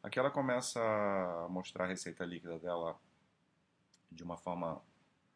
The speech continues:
ma-, é... mais detalhada. Aqui é a parte de, de locação, tá? Que é o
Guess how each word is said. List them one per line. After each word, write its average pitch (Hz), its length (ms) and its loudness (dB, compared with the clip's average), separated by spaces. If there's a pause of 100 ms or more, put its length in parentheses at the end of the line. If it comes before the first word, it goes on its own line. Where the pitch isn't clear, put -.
(140)
ma-, 87 380 -4
é... 80 260 -6 (880)
mais 87 200 0
detalhada. 87 800 0
Aqui 151 480 -4
é 131 40 0
a 107 80 0
parte 110 500 -4
de, 117 500 -6 (800)
de 92 920 -4
locação, 92 640 -2 (180)
tá? 92 220 -2
Que - 160 -6
é 90 40 2
o 98 180 -2